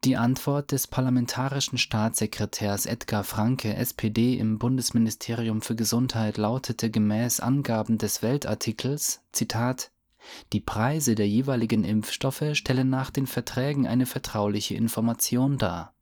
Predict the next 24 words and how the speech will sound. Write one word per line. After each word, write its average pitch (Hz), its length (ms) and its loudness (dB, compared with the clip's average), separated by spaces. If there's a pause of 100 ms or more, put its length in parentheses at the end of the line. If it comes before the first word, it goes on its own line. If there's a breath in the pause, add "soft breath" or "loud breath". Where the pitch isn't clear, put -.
(240)
Zitat 98 420 -4
Ende. 92 340 -8 (960)
Diese 110 300 4
Information 139 840 2
beinhalte 131 720 0
auch 123 140 -2
jegliche 127 560 0
Zusatzbereiche, 104 1120 -2
die 117 360 2
einen 120 300 2
Rückschluss 117 640 0
auf 113 180 -4
die - 140 -2
Preise 113 560 -2
zuließen, 110 720 2
wie 123 120 2
zum 123 200 2
Beispiel 120 420 0
eine 117 240 2
Aufschlüsselung 113 800 2
der 107 100 0
Beträge 107 580 -2
je 113 220 2
Hersteller, 104 720 -4